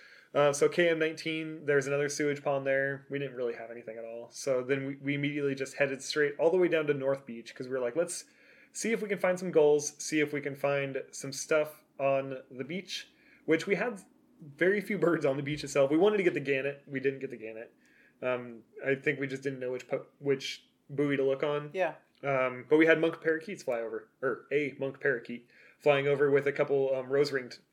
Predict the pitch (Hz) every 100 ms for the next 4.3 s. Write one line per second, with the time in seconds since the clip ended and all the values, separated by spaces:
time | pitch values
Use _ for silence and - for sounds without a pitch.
0 | - 127 117 120 113 - - 139 127 123
1 | 147 180 - 139 175 180 165 147 143 143
2 | 135 - 127 135 131 127 127 131 131 127
3 | 123 - 127 - 123 120 113 117 117 -
4 | 147 156